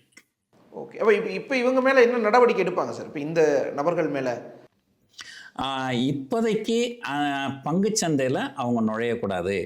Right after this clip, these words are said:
Speaker 2: அப்படின்னு தடை விதிச்சிருக்கிறாங்க. அடுத்த அறிவிப்பு வரும் வரை அவங்க பங்குச் சந்தைக்குள்ள வரக்கூடாது, பங்குச் சந்தையில பங்குகளை வாங்கவோ விற்கவோ கூடாது, ஆ, அப்படின்னு கொ-, ஒரு ரூல் கொண்டு வந்திருக்கிறாங்க. அந்த லெவல்ல தான் இப்போதைக்கு செபியோட ஆக்ஷன் அங்க இருக்குது.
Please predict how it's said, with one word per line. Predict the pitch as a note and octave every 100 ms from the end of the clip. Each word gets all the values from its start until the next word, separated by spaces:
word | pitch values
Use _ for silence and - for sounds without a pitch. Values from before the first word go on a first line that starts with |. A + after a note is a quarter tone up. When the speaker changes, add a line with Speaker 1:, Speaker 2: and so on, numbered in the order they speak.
| -
Speaker 2:
அப்படின்னு | A2 F#2 G#2 A3+
தடை | - A2+
விதிச்சிருக்கிறாங்க. | A2+ G2 - F#2+ F2 D#2+ G2+ F#3+ -
அடுத்த | A2+ B2 B2+ A#2+ A2 G#2 G2+ G2 G2 -
அறிவிப்பு | - B2+ C#3+ C3+ A2+
வரும் | F#2+ A#2+
வரை | G#2 A#2 F#3+ - _ _ - _
அவங்க | - B2+ C#3
பங்குச் | D3 B2+ D3 C#3+
சந்தைக்குள்ள | B2+ G#2 F#2+ A2 D#3
வரக்கூடாது, | A2 G2+ G2+ F#2 F2 A#2
பங்குச் | A#2 A#2 A#2 A#2
சந்தையில | G#2 G2+ D3 A3+ -
பங்குகளை | A#2 A2+ G#2
வாங்கவோ | F#2+ G2 G2+ F#2+ G#2
விற்கவோ | G2 - G2 F#2+
கூடாது, | G2+ F#2 E2 F#2 F#2+ - _ _ _ _ _
ஆ, | A2 G#2+ G2
அப்படின்னு | - G2 A2+ A#2
கொ-, | G#2+ F#2+ F#2
ஒரு | F#2+ F#2
ரூல் | F#2+ A2+ G#2
கொண்டு | F#2 F2
வந்திருக்கிறாங்க. | E2+ F2 D#2+ D#2+ A#2 C#4+ -
அந்த | A#2+ A#2+
லெவல்ல | A#2 B2 B2
தான் | - G#3
இப்போதைக்கு | G#3 B2+ B2 A2+ C#4+
செபியோட | - B2+ A#2+ A#2+ G2
ஆக்ஷன் | E2 - C#3+
அங்க | G#2
இருக்குது. | D#2+ - -